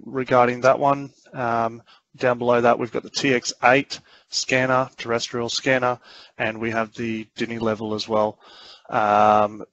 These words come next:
we won't go into too much detail on the X seven, uh, or the T X eight,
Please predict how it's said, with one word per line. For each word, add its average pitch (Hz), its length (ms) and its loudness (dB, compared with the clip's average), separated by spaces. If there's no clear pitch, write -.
we 127 80 -4
won't 147 200 -4
go 135 160 4
into 120 380 -2
too - 220 -4
much 123 220 -2
detail 123 400 0
on 120 220 -2
the 113 560 -2
X - 180 0
seven, 131 500 2
uh, 113 540 0
or 123 100 -6
the 117 80 -8
T - 160 -2
X 120 220 -2
eight, 160 320 4